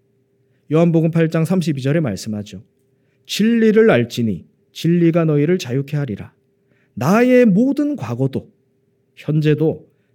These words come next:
미래까지 그리스도 안에서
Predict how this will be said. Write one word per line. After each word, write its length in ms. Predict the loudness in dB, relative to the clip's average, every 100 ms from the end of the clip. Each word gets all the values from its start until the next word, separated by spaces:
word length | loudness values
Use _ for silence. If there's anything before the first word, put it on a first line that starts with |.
| _
미래까지 800 | -2 4 4 2 -6 -6 -10 -12 _ _ _ _
그리스도 640 | -2 0 0 0 -2 -2 -2
안에서 580 | 0 2 0 -2 -10